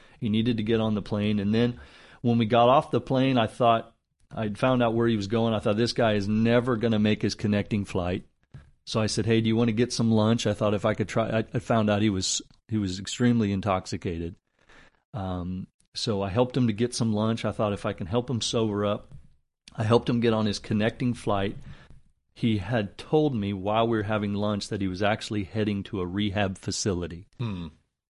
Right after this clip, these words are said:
Speaker 1: And he had been talking on and off to his wife, but he was so nervous that he had got, he had snuck some alcohol and he was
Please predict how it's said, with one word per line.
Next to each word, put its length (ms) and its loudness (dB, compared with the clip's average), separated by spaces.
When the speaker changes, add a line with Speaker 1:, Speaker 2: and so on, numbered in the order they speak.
Speaker 1:
And 140 -2
he 100 0
had 140 0
been 160 -4
talking 400 -2
on 180 -2
and 80 -2
off 200 -2
to 120 -4
his 160 -6
wife, 560 -6
but 100 -2
he 60 0
was 100 -2
so 240 4
nervous 560 2
that 200 -4
he 160 -4
had 140 -6
got, 260 -4
he 100 -4
had 100 -2
snuck 480 2
some 460 -4
alcohol 520 -6
and 80 -10
he 180 -4
was 380 -6